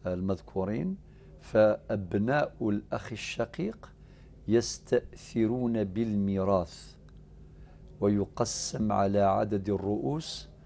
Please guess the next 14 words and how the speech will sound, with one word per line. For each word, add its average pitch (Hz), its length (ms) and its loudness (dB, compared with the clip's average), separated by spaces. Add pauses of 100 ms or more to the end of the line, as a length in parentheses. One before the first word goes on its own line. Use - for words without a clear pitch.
(400)
لأنهم 104 1000 2
عصبة 107 640 2
بالنفس، 98 960 -2 (540)
الأبناء 117 920 2 (760)
فقط. - 480 0 (1040)
أما 120 280 4
البنات، 104 680 2 (580)
سواء 110 400 4
كانت 104 380 -4
بنت 117 300 0
واحدة 104 560 2
أو - 300 -2
أكثر، 127 400 0 (800)
لا 110 380 2